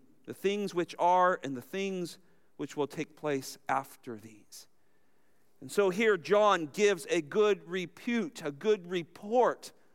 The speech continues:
of the Savior. And that's him. He is full strength, ready to judge all of mankind that have ever placed their feet on this earth, ever birthed here, ever born, ever conceived. Our Lord will be the judge of them. But at the same time,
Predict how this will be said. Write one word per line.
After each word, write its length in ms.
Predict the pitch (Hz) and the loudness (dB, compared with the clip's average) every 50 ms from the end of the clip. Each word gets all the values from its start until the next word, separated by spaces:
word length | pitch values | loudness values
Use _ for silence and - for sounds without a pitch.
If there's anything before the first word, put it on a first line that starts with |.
| _ - _ _ - | _ -20 _ _ 0
of 120 | 190 180 | 0 0
the 100 | 170 175 | 0 -4
Savior. 640 | - - - 220 202 208 208 165 123 120 123 117 - _ - - | -6 0 2 2 4 2 2 -2 -4 -8 -8 -10 -10 _ -10 -4
And 140 | 196 208 220 | -2 2 4
that's 240 | 240 277 269 - - | 4 4 4 0 0
him. 340 | 277 269 269 247 208 175 196 | 2 4 4 4 2 2 2
He 140 | 240 247 | 2 4
is 160 | 226 185 - - - - - - | 2 2 0 -6 -18 -20 -20 -20
full 320 | - - - 330 330 302 269 | -12 0 2 4 4 4 2
strength, 480 | - - 254 240 208 170 139 - - - - - _ - | 0 2 2 4 4 4 0 -4 -8 -18 -20 -20 _ -4
ready 280 | 190 233 277 285 277 233 | 2 4 4 4 4 -2
to 120 | 180 208 | -2 -8
judge 580 | 185 156 143 - - 277 285 277 262 240 - - - | -14 -14 -12 -4 2 4 6 6 6 4 2 -2 0
all 360 | 208 254 285 294 277 262 240 214 | 4 6 6 6 6 6 4 4
of 140 | 185 170 | 2 0
mankind 760 | 196 220 233 233 233 214 - - - 226 226 220 214 196 180 | 0 2 2 2 2 0 -4 0 2 4 4 4 4 4 2
that 80 | 175 170 | 2 0
have 120 | 170 160 - - | 0 -2 0 4
ever 300 | 247 320 311 285 254 208 | 4 4 6 4 2 0
placed 340 | - - 247 240 226 - - | 0 -2 -2 -2 -2 0 -2
their 100 | 202 180 | -2 -2
feet 280 | - - 240 226 208 | -2 -6 -8 -2 0
on 120 | 208 196 190 | 0 0 0
this 220 | 185 170 - - - - - - - - - - | -2 -4 -4 -8 -18 -20 -20 -20 -20 -14 -2 4
earth, 340 | 208 226 214 165 - - - | 4 6 6 4 0 0 2
ever 300 | 220 269 277 269 233 196 | 2 4 4 4 2 2
birthed 580 | 156 147 - - 240 254 247 226 175 - - | 0 -6 0 2 4 4 4 2 -2 -12 -12
here, 300 | - - 185 147 139 127 - - - - - | -2 0 0 0 0 -2 -6 -16 -20 -6 2
ever 260 | - 311 285 277 254 | 2 2 4 4 0
born, 580 | 208 165 151 - 202 233 254 254 254 226 196 202 | 0 -2 -8 -4 2 2 4 6 6 4 4 4
ever 180 | 240 247 247 240 | 2 2 2 -2
conceived. 840 | - - 240 196 - - - - 294 285 277 262 220 190 170 - - - - - - - - | -4 -8 -6 -4 -2 -2 -2 0 2 2 2 2 2 -2 -4 -8 -16 -20 -20 -20 -20 -8 0
Our 280 | - 208 214 214 208 | 2 4 4 4 4
Lord 260 | 202 208 214 214 208 180 | 4 4 4 2 2 0
will 120 | 180 185 | -2 -4
be 120 | 165 202 196 | -4 -2 -4
the 100 | 170 156 | -4 -4
judge 340 | 139 165 190 196 185 151 143 | 0 2 2 2 2 0 -6
of 60 | 127 | -6
them. 180 | 143 135 131 - - - - | -4 -6 -6 -8 -12 -10 -8
But 120 | 190 175 | -6 -4
at 60 | 175 | -2
the 100 | 165 170 | -2 -2
same 360 | 160 - 220 208 214 208 180 | 0 2 2 2 2 0 -6
time, 400 | 160 160 180 156 147 143 135 123 | -6 -2 -2 -2 0 -2 -4 -6